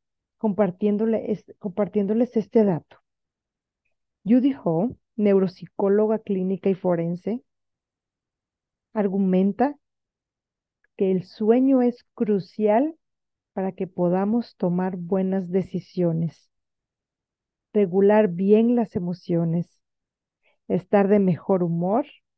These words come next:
aumentar la inmunidad, mejorar la atención y la memoria, bajar la presión arterial,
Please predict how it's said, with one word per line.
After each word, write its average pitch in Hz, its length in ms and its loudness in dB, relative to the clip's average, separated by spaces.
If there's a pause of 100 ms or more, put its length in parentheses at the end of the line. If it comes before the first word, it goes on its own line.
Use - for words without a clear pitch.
(680)
aumentar 190 640 -2
la 190 100 0
inmunidad, 185 680 0 (1040)
mejorar 196 460 0
la 233 120 2
atención 220 500 -2
y 226 60 0
la 214 120 2
memoria, 214 720 -4 (520)
bajar 202 340 -4
la 196 180 -2
presión 185 500 -2
arterial, 196 720 0